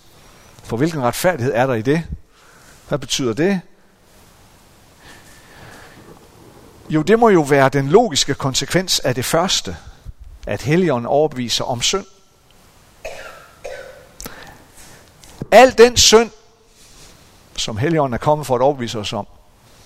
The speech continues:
som vi lige har set på, den tog Jesus med sig op på korset. Så tog han al den synd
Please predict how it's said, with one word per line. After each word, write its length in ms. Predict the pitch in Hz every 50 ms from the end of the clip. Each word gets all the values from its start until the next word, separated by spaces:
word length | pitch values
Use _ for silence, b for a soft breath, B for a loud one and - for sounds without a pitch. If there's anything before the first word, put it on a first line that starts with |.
| b b -
som 200 | - 123 110 110
vi 60 | 113
lige 140 | 131 175 175
har 140 | 160 127 110
set 240 | - - 107 98 -
på, 180 | - 92 - - - - - - - B B B B B B B B B B B B B B B B B B - - - - - -
den 120 | 151 160
tog 260 | - - 143 131 127
Jesus 320 | 139 143 - 139 120 - 135
med 140 | 127 123
sig 140 | 123 - 131
op 260 | 104 113 - - - _ _ -
på 120 | - 123
korset. 440 | - - 110 98 95 95 - - - - - _ - _ - _ _ - - _ _ _ _ _ _ _ _ _ _ _ _ _ - - _ _ _ - - - - - - _ _ - - _ _ _ - - - - - - - -
Så 180 | - - 185
tog 320 | - - - 214 202 160 156
han 180 | 170 190 185 - - -
al 220 | 175 226 254 226 -
den 180 | 202 208 220 208
synd 280 | - - 170 156 156